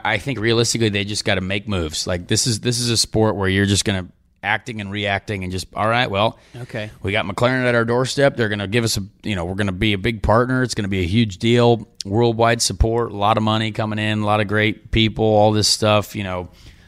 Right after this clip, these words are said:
Speaker 1: Alonso potentially and all these other guys." And who, I don't even know. Is, I mean, Zach Brown is a, is a huge entity. I mean, I think Zach's a great guy. I think he's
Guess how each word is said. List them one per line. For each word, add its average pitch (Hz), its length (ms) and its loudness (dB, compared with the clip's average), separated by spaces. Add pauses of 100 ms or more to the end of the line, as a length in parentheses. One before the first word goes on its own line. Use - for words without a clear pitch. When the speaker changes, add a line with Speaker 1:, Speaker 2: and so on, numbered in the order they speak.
Speaker 1:
Alonso 110 680 2
potentially 110 720 2
and 101 80 0
all 107 120 0
these 110 160 2
other 110 160 2
guys." 110 440 2
And 90 120 -4
who, 101 140 -4
I 95 140 -6
don't 139 120 -4
even 139 180 -4
know. 147 160 2
Is, 92 140 -4
I 104 60 -2
mean, 104 120 -2
Zach 113 300 -2
Brown 113 280 4
is 98 100 0
a, 95 140 -6
is 95 120 -4
a 90 60 -4
huge 165 680 0
entity. - 440 -6
I - 20 -10
mean, 92 120 -8
I 110 100 -4
think 113 160 -6
Zach's 98 280 -2
a 85 40 -10
great 90 240 -2
guy. 73 260 -2 (440)
I 95 80 0
think 95 180 0
he's 101 340 0